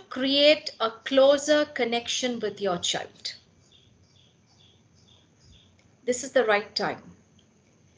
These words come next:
You will have to make connecting with your child the highest priority. That should be your priority. And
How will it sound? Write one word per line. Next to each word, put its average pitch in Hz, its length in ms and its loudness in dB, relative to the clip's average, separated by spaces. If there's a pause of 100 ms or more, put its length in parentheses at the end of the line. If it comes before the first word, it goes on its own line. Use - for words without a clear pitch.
(360)
You 285 220 2
will 320 140 6
have 294 220 4
to 294 100 0
make 277 580 4 (1300)
connecting 370 640 4
with 294 180 -2
your 285 180 4
child 254 680 0 (1120)
the 220 100 -2
highest 220 600 -2
priority. 170 680 -2 (220)
That 247 200 2
should 269 240 -2
be 240 100 -4
your 220 180 4
priority. 175 720 -2 (1700)
And 233 320 0